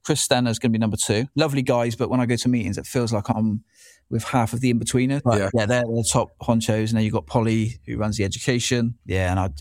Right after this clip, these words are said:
Speaker 1: slip between the cracks, mate, and just, yeah, do what I can when I can.
Speaker 2: So what's your official title now, then? 'Cause you've been there, qu-, how long have you been there now? Quite a while.
Speaker 1: Yeah, I was a trustee for a good few years and then got actually involved working, I don't know, six, seven years ago. Ch-, uh,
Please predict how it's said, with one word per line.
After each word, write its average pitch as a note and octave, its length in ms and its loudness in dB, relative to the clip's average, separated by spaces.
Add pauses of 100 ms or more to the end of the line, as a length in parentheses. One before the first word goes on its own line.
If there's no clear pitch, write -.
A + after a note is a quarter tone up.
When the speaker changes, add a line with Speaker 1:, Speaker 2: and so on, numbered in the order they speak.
Speaker 1:
slip - 300 -4
between G2+ 200 -2
the F2+ 60 -2
cracks, - 320 -4
mate, F2 260 -4
and - 100 -12
just, - 280 -6 (180)
yeah, E2+ 260 -2
do G#2+ 100 0
what F#2 100 0
I A2 40 -2
can G2 220 0
when G2 100 2
I G#2 60 0
can. G2+ 320 0
Speaker 2:
So - 160 -2
what's F#2+ 180 2
your F#3+ 120 0
official D#3+ 360 -2
title D3+ 440 -2
now, F2 180 0
then? E2 160 -2
'Cause - 200 -6
you've C3 140 -2
been C#3+ 160 -2
there, A#2 140 -2
qu-, - 180 -10
how D3 60 0
long D#3+ 120 0
have E3+ 60 -2
you F3 80 0
been D#3+ 120 -2
there E3 120 2
now? A#2+ 300 -2 (380)
Quite A#2+ 200 0
a A#2 40 -2
while. G#2+ 360 0 (520)
Speaker 1:
Yeah, C3+ 200 2
I - 40 2
was B2+ 100 -2
a C#3+ 40 -4
trustee D#3 440 0
for C3 140 -2
a - 20 2
good B2 160 0
few - 160 0
years A#2+ 400 -2 (140)
and A#2+ 200 0
then A#2+ 400 2
got A#2 160 0
actually A#2+ 240 0
involved A#2+ 380 0
working, A#2+ 600 0
I D3+ 60 -6
don't F3 140 -4
know, G3 120 2
six, - 380 -4
seven F3+ 380 -4 (100)
years F3 240 -2
ago. F3 260 -2
Ch-, - 160 -2
uh, - 120 0